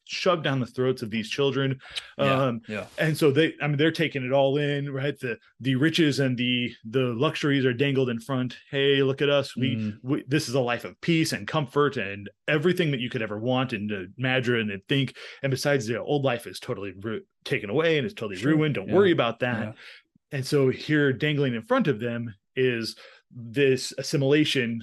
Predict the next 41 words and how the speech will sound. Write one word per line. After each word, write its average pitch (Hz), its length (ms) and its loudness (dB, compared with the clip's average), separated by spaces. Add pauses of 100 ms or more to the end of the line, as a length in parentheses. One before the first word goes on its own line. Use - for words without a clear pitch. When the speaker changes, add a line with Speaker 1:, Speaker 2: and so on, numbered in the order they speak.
Speaker 1:
It's - 280 -18
the 113 160 -8
Babylon 127 480 0
being 113 480 -4
what 104 140 -2 (120)
Babylon 113 400 -2
does 107 480 -2 (140)
and 113 340 -2 (240)
what 123 340 4
Speaker 2:
Yeah. 107 180 -4 (540)
Speaker 1:
kingdoms 156 600 2
that 135 100 2
are 127 100 2
like 127 240 0
Babylon 160 440 0
continue 151 440 -2
to 147 120 -6
do, 160 280 0 (240)
right? 135 400 -2
So 123 360 0 (280)
the, 117 480 0
Speaker 2:
Mm-hmm. 113 220 -2
Speaker 1:
it's 131 120 -4
the, 151 140 4
it 147 60 0
wasn't, 151 420 2
Babylon 156 380 2
isn't 123 180 -4
the 135 100 -2
only 139 180 -2
one 120 160 -4
that 117 60 -8
has 110 200 -8
an 113 80 -8
agenda 110 580 0 (500)
and 127 180 0
wants 120 200 -4
to 110 400 -4
shove 127 380 0
its 120 180 -2
agenda 110 580 -4